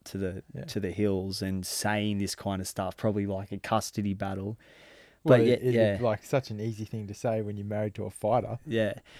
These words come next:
Speaker 1: But just say, "I'm T-, I'm Tito and you're Jenna," right? Okay,
Speaker 2: Yeah, yeah.
Speaker 1: so I'm gonna be Tito, you're Jenna.
Speaker 2: Yep.
Speaker 1: So I, I come home, I've got train, I was training at Punishment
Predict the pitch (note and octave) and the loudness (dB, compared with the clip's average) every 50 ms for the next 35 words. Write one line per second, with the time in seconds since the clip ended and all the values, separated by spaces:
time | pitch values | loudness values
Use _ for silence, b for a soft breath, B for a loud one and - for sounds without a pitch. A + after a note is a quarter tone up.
0 | B B - - D3 B2+ D#3 D#3+ - - D#3 C#3+ C#3 D3 C#3+ - - D3 C3+ C3 | B B 4 6 6 8 8 8 10 10 10 10 10 8 6 4 4 4 4 6
1 | B2+ B2 A#2+ - - C3 B2+ A#2+ A#2 G#2+ G#2+ A2 G#2+ G#2+ G#2+ G#2+ G2 F2+ G2 G2 | 6 4 4 4 6 6 8 8 8 8 8 6 6 4 4 4 2 2 0 -2
2 | G2 F#2+ F#2 - - - - - - B2+ B2 A#2 A2 G#2+ B2 G#2 A2 A#2 A#2 A2+ | 0 -2 -2 -4 -6 -6 -8 -6 -2 0 0 0 0 0 0 0 0 2 2 2
3 | A2 A2+ A2 - - - G#2 G2+ G2+ G2+ G2 G2 G2 F#2+ G2 G2+ G2 G2+ G#2 - | 4 2 2 2 0 -2 -2 0 0 0 0 0 -2 -4 -4 -6 -6 -6 -8 -6
4 | - B2+ A#2+ B B B B B B B B B - - D3+ D#3 D3+ D3 C#3+ C#3+ | -4 -4 -4 B B B B B B B B B 2 8 10 12 12 12 12 10
5 | C3 D3 C3+ - C#3 B2+ A2+ A#2 A#2+ A#2+ A#2+ A#2 G#2 G2 - - A#2+ A#2 - - | 10 8 8 8 8 6 8 8 8 10 8 8 6 4 2 4 4 4 4 4
6 | - A#2+ A#2+ A2+ A2+ A2+ A2 A2 G#2 G#2+ G2+ - - A#2+ A#2 A#2 A#2 A2 G2+ G2 | 4 4 6 8 8 8 8 8 6 4 2 2 0 2 2 4 2 2 0 -2
7 | - _ - A#2 A2+ A2 G#2+ - - A2+ A2 A2 A2 - | -6 _ 0 0 2 2 0 -2 -2 -2 -2 -2 -2 -6